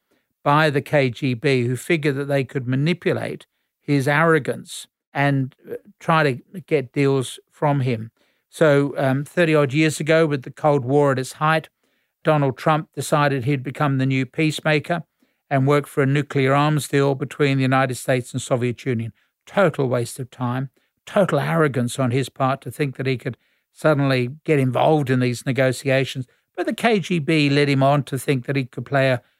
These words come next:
a key role as a global peacemaker, et cetera, perhaps ending up with the Nobel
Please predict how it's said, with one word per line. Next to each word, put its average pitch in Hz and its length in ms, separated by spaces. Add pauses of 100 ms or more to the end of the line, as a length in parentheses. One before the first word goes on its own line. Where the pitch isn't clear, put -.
(140)
a 127 80
key 160 260
role 135 460
as 113 120
a 120 100
global 131 440
peacemaker, 139 760 (340)
et 127 160
cetera, 131 380
perhaps 143 300
ending 139 340
up 131 160
with 127 80
the 123 80
Nobel 127 420